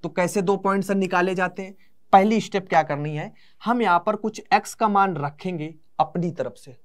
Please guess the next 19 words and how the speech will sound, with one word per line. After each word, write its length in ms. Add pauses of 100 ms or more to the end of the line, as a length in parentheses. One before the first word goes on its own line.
(180)
और 160
वाई 260
का 140
मान 220
मिल 200
जाएगा 300
जैसे 300
हम 120
एक्स 160
का 120
मान 220
रखेंगे। 420 (380)
एक्स 180
का 120
मान 200
जब 100
कुछ 180
रख 160
दोगे 300